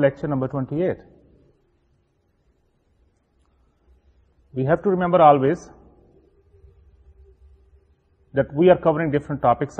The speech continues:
of our subject, that is human resource management. And what is human resource management? It's managing the people within organizations.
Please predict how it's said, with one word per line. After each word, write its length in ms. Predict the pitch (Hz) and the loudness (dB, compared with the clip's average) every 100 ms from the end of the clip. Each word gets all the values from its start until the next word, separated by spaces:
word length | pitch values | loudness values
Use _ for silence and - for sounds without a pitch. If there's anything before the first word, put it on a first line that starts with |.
| 120 | -2
of 120 | - - - - - _ _ _ _ _ _ _ _ _ | -2 -14 -20 -20 -20 _ _ _ _ _ _ _ _ _
our 120 | 120 127 - | -4 -4 -2
subject, 340 | 123 131 123 117 | -2 -2 -4 -2
that 160 | 113 160 | -4 -6
is 140 | - - - - - - 143 | -12 -20 -20 -20 -20 -8 -6
human 260 | 147 123 | -4 -4
resource 340 | 120 127 123 - | -6 -6 -8 -8
management. 400 | 113 101 98 - _ _ _ _ _ _ _ _ _ _ _ _ _ _ _ _ _ _ _ _ _ | -12 -12 -14 -18 _ _ _ _ _ _ _ _ _ _ _ _ _ _ _ _ _ _ _ _ _
And 140 | 113 120 | -6 -2
what 180 | 143 | -2
is 60 | 143 | -2
human 240 | 170 165 | -4 -6
resource 260 | 160 160 - 156 | -4 -6 -4 -6
management? 300 | 165 233 - - _ - - _ - _ _ _ _ _ _ _ _ _ - | -6 -10 -14 -20 _ -20 -20 _ -20 _ _ _ _ _ _ _ _ _ -20
It's 100 | _ | _
managing 380 | 135 147 165 160 156 | -2 0 0 -2 -4
the 60 | 131 | -6
people 320 | 156 110 90 - - _ - _ _ _ _ _ _ _ _ _ _ _ _ _ _ _ _ - - | -8 -8 -10 -12 -20 _ -20 _ _ _ _ _ _ _ _ _ _ _ _ _ _ _ _ -20 -2
within 340 | 131 147 139 120 | 2 2 2 2
organizations. 480 | 113 101 95 - | 0 -6 -10 -16